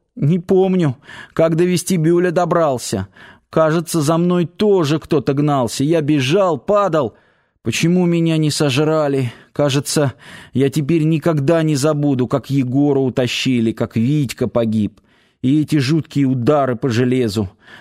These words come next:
А может, это всё-таки люди были? Может, там наверху кто-то живёт?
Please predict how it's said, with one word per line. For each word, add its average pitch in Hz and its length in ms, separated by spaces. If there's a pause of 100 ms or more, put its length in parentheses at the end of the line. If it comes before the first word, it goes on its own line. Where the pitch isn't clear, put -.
(100)
А 113 120
может, 127 340
это 131 160
всё-таки 147 520
люди 143 420
были? 107 500 (400)
Может, 143 420
там 147 260
наверху 147 680 (400)
кто-то 151 400
живёт? 139 800